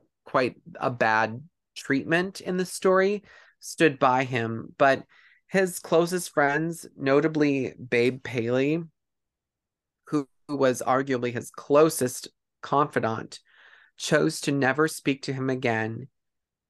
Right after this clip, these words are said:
even after repeated letters and calls. He had gotten his petty revenge, but at great cost to himself.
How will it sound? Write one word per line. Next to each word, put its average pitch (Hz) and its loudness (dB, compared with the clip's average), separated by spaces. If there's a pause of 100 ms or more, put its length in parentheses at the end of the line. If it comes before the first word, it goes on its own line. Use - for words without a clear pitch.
(160)
even 160 0
after 131 -2 (200)
repeated 165 0
letters 127 2
and 127 -8
calls. - -6 (1600)
He - 0
had 196 2
gotten 180 4
his 156 -2
petty 151 -2
revenge, 123 -2
but 110 0 (260)
at 123 -4 (1120)
great 135 -2
cost 127 0
to 135 -8
himself. 117 -6